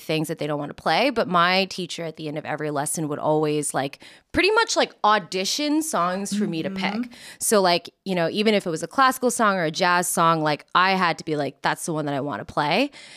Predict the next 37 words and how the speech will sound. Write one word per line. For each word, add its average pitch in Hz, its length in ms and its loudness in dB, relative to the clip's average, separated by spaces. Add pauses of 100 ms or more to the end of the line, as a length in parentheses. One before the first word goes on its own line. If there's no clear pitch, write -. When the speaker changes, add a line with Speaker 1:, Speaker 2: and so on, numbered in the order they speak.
(260)
Speaker 1:
and 170 600 4
was 165 280 0
very 247 340 4
much 202 340 4
aware 165 320 0
that 151 160 -2
I 151 60 0
loved 151 360 2
pop 156 220 2
music 147 400 -2
and 143 160 -6 (160)
included 165 360 -6
that 151 140 -2
in 147 60 -6
my 143 120 -6
lessons. 180 680 0
And 233 220 0
Speaker 2:
Mm. 220 120 -2
Speaker 1:
so 160 400 2 (360)
from, 180 240 -2
like, 170 300 0
age, 202 760 0
like, 160 160 -10
five 165 720 2
onwards, 214 840 -2
like, 156 480 -8
that 185 280 0
just - 360 -4
became, 170 420 -4
like, 147 460 -6
a - 20 -6
staple 165 500 -4
in 147 80 -6
my 151 160 -6
life. 151 600 -6 (260)
And, 151 640 -2 (580)
um, 143 460 0